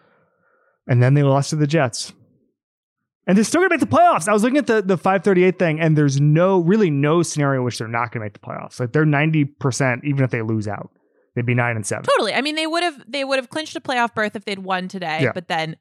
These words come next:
Speaker 2: they lost to the Jets.
Speaker 1: They
Speaker 2: I don't
Speaker 1: lost
Speaker 2: know
Speaker 1: to the
Speaker 2: if you've
Speaker 1: Jets.
Speaker 2: heard. Uh, and then they play the Seahawks next week, I think. So that'll be important. But it, it's not, they're fine, except that no one's fine.
Speaker 1: They're gonna be up,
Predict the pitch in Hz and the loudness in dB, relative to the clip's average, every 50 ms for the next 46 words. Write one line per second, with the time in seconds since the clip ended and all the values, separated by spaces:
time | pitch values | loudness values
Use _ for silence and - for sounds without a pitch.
0 | _ - 180 175 170 170 175 180 180 185 - - - - - - - 220 175 196 | _ -6 -4 -4 -2 0 2 2 2 2 0 -4 -14 -16 -10 -6 -6 -4 -4 -4
1 | 170 156 - 185 190 170 156 165 233 - - - - - - _ - 123 113 104 | -6 -6 -2 -2 0 0 0 0 -2 -4 -10 -12 -12 -12 -14 _ -6 -6 -4 -4
2 | 107 110 - - 135 127 123 - 98 98 107 165 185 247 247 _ _ - _ _ | -4 -6 -6 -6 -6 -4 -4 -4 -6 -4 -6 -6 -8 -8 -10 _ _ -20 _ _
3 | _ _ _ _ - 196 196 185 175 170 170 165 160 - - 202 208 214 214 214 | _ _ _ _ -4 -2 0 0 0 0 -2 -2 -4 -6 -6 -8 -8 -6 -6 -6
4 | 220 214 214 220 208 196 190 - - 185 180 175 165 - - 214 - - - - | -6 -6 -6 -8 -8 -8 -10 -10 -10 -8 -8 -8 -10 -10 -12 -14 -14 -14 -14 -18
5 | 214 - - - 165 - - - - - - 185 180 185 185 185 185 180 180 165 | -18 -16 -14 -16 -16 -16 -18 -20 -18 -14 -12 -8 -6 -6 -4 -6 -6 -8 -8 -10
6 | 160 - - 165 156 156 - 165 160 156 - _ _ _ _ - 185 175 165 156 | -10 -10 -12 -12 -16 -14 -14 -14 -14 -14 -16 _ _ _ _ -6 -4 -4 -4 -4
7 | - - - - - - 240 247 240 - 294 302 262 226 202 - - _ _ - | -6 -6 -8 -6 -6 -6 -8 -8 -8 -8 -6 -4 -2 -2 -4 -4 -8 _ _ -20
8 | - - _ _ _ _ _ _ _ _ _ _ _ _ - - 294 - - 359 | -20 -20 _ _ _ _ _ _ _ _ _ _ _ _ -10 -10 -8 -4 -2 -2
9 | 311 202 180 170 165 165 170 214 202 _ _ _ _ _ _ _ _ _ _ _ | 0 0 -2 -2 -4 -8 -10 -10 -12 _ _ _ _ _ _ _ _ _ _ _
10 | _ _ _ - 220 226 - 240 196 - 285 233 202 196 180 156 156 - - - | _ _ _ -10 -8 -4 -4 -4 -4 -4 -4 -2 -2 -2 -2 -2 -4 -8 -12 -12
11 | - - - - 233 220 - - - 156 151 214 277 277 359 330 294 254 233 190 | -10 -10 -10 -10 -10 -12 -10 -4 0 2 2 2 2 2 2 2 2 2 2 2
12 | 170 170 165 156 151 - | 4 4 2 0 -2 -6